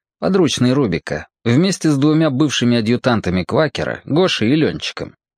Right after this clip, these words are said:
Но вы этих паразитов знаете. Встретили Квакера на углу Перекопской и завели базар. Мол, почему это Квакер, такой раньше крутой и преданный своей бригаде,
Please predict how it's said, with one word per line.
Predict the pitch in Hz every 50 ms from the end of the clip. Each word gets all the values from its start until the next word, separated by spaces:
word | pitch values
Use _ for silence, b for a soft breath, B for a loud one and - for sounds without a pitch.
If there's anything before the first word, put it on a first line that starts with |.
| _ _ -
Но | 143 151 151 151 143 131 117
вы | 120 127
этих | 131 123 120 113 - 117 - -
паразитов | - 117 117 113 110 101 127 117 - - 117 107
знаете. | 104 127 143 143 123 - 62 - - - - - _ _ _ _ _ _ _ _ _ _ _ _ _ _ _ _ _ _ _ _
Встретили | - - - - 160 196 185 - 196 185
Квакера | 156 - 170 170 160 - 170 156
на | 156 151 147 147
углу | 135 139 151 135
Перекопской | - 123 113 113 98 - 160 180 175 - - - - 156 151 151
и | - - - 170
завели | 180 156 147 156 147 143 143 135 127 131
базар. | 120 110 117 113 107 92 85 82 73 64 - - _ _ _ _ _ _ _ -
Мол, | - 127 151 156 151 147
почему | - 165 156 - - - 220 240 254 233
это | 170 - - 110
Квакер, | - - 151 190 202 175 - - - - - _ _ _ _ _
такой | - 139 131 _ - - 226 214 165
раньше | 120 135 131 120 101 - - -
крутой | - - 107 107 - - 156 175 175 139 110
и | 98 92
преданный | - - 143 165 165 131 117 110 104
своей | - - - 107 117 139 147
бригаде, | 120 98 87 101 95 92 98 120 185 202 147 92 67 -